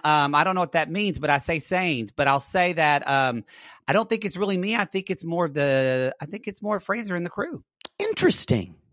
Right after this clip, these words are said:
Speaker 1: But I'm not saying
Speaker 2: Interesting.
Speaker 1: anything. I'm not saying anything.
Speaker 2: Interesting. You know what?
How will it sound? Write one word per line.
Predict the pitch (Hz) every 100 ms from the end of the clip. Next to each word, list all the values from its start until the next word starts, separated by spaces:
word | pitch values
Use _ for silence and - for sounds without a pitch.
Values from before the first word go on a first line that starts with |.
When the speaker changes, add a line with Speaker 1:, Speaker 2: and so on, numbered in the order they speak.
| -
Speaker 1:
But | 180
I'm | 220
not | 381 403
saying | 240 226
Speaker 2:
Interesting. | 190 120
Speaker 1:
anything. | 90 107 -
I'm | 135 202
not | 226 -
saying | 240 254 269 185
anything. | 131 117 - 117 285
Speaker 2:
Interesting. | - 247 - - 110 - - -
You | 202
know | 302 349
what? | 254 208 254